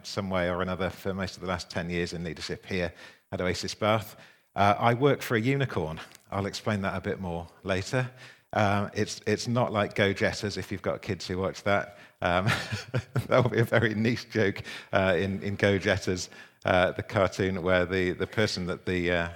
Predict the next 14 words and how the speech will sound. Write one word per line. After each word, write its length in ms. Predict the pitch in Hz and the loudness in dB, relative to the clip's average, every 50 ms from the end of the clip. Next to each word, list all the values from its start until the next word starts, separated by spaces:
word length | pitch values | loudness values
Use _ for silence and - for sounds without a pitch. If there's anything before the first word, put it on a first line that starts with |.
| - - _ _ _ _ _ _ - | -14 -20 _ _ _ _ _ _ -2
the 80 | 95 | 0
heroes 500 | 92 101 120 120 113 107 95 92 90 - | 2 4 4 4 4 4 4 2 2 0
work 220 | 107 107 104 - - | 0 0 0 -2 -2
for 220 | - 90 85 - | -4 -4 -4 -4
is 260 | - 104 117 117 101 | -2 -2 -2 -2 -2
a 60 | 110 | -2
unicorn. 640 | 104 107 117 127 131 127 - - 92 80 69 73 76 - _ _ _ _ _ _ _ _ - | 0 0 0 0 -2 -4 -4 -2 -4 -4 -4 -6 -10 -14 _ _ _ _ _ _ _ _ -4
Any-, 220 | - 107 117 117 107 - | -2 -2 -2 -2 -4 -2
anything 460 | - 107 120 127 117 - - 92 92 90 | 0 0 0 0 0 -2 -2 -4 -4 -4
to, 320 | - - - 98 92 92 | -6 -2 0 0 2 2
uh, 140 | 92 90 90 90 - - - _ _ _ _ _ _ _ _ _ _ _ _ _ _ _ _ - | 2 0 -2 -4 -10 -18 -20 _ _ _ _ _ _ _ _ _ _ _ _ _ _ _ _ -8
to, 300 | - - 98 92 92 95 | -4 -2 0 2 2 2
uh, 240 | 92 90 87 71 - | 2 2 0 -2 -6
to 260 | - - - 98 | -10 -6 -4 -4